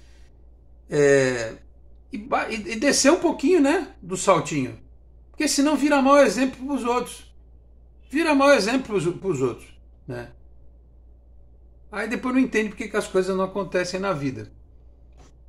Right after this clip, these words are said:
E aí vai, vai, vai o técnico falar, ou vai o presidente, ou vai o diretor, tem que ter uma baita moral, né?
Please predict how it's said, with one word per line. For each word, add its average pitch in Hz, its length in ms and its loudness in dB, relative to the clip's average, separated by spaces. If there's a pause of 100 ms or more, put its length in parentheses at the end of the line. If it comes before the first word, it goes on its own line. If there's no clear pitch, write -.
(100)
E 285 80 -4
aí 285 220 4
vai, 320 180 6
vai, 262 220 6
vai 269 260 6
o 277 140 0
técnico 196 540 0
falar, 131 420 -2
ou 165 100 -2
vai 208 220 2
o 196 80 4
presidente, 143 680 -2
ou 139 60 -2
vai 175 120 4
o 190 80 4
diretor, 170 460 -2
tem 262 140 -4
que - 60 -16
ter 285 100 -4
uma 294 100 0
baita 208 360 0
moral, 135 400 -2
né? 123 200 -10